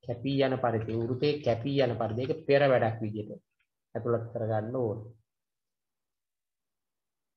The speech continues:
අ, බලමු තව මොනවද දීලා තියෙන්නේ. සර්වත්ව කුලකයේ අවයව ලකුණු කරන්න.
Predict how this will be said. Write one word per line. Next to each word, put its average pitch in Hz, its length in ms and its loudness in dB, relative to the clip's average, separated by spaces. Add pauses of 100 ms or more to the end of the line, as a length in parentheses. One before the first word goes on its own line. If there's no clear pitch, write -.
(120)
අ, 120 100 -2 (1800)
බලමු 135 220 6
තව 123 200 4
මොනවද 123 340 2
දීලා 110 260 -2
තියෙන්නේ. 110 320 -10 (140)
සර්වත්ව 127 400 4
කුලකයේ 131 300 2
අවයව 123 240 4
ලකුණු 113 300 -2
කරන්න. 113 220 -8